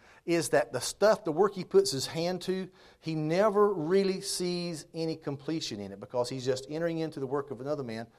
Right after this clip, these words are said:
or woman and then at some point leaving it into the works in the hands of another person. That is one of the most frustrating things about a pastor, is he never sees the end product. The only way he can see the end product is like through the,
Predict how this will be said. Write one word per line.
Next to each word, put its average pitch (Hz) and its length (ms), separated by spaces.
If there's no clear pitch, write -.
or 139 120
woman 127 320
and 123 140
then 151 140
at 135 120
some 147 240
point 131 260
leaving 147 260
it 135 120
into 127 180
the 131 80
works 123 320
in 135 80
the 127 40
hands 120 240
of 180 120
another 302 160
person. - 340
That 247 120
is 180 160
one 180 120
of 151 60
the 139 60
most 139 280
frustrating 208 540
things 123 560
about 123 220
a 123 60
pastor, 127 360
is 110 100
he 120 100
never 214 340
sees 247 300
the 202 180
end 202 140
product. - 540
The 151 120
only 294 160
way 247 240
he 226 140
can 202 100
see 220 180
the 196 180
end 180 120
product 214 380
is 151 120
like 180 240
through 175 120
the, 170 160